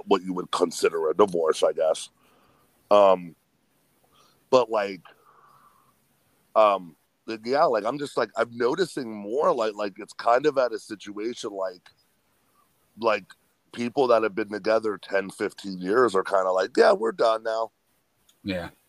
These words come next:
Speaker 1: You know what I mean? And like I said, I don't want it to be too serious. It just, like, it was one of those things that, like, I'm just like, "God damn," like, 'cause our generation was kind of known as kinda like the divorced age.
Speaker 2: Right.
Speaker 1: Like, the divor-, like, everybody's parents were, like, divorced.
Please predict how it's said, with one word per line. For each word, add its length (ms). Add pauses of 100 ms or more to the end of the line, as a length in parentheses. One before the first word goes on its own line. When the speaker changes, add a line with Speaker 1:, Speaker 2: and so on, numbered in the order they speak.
(220)
Speaker 1:
You 160
know 160
what 120
I 100
mean? 180
And 80
like 140
I 40
said, 160
I 60
don't 140
want 160
it 60
to 60
be 160
too 260
serious. 520
It 100
just, 260
like, 300 (440)
it 80
was 180
one 240
of 100
those 320
things 280
that, 120
like, 260
I'm 120
just 180
like, 220
"God 440
damn," 340
like, 340 (680)
'cause 160
our 200
generation 680
was 160
kind 340
of 120
known 280
as 260
kinda 360
like 260 (120)
the 100
divorced 760
age. 440 (400)
Speaker 2:
Right. 340
Speaker 1:
Like, 160
the 100
divor-, 440
like, 260
everybody's 540
parents 380
were, 140
like, 260
divorced. 720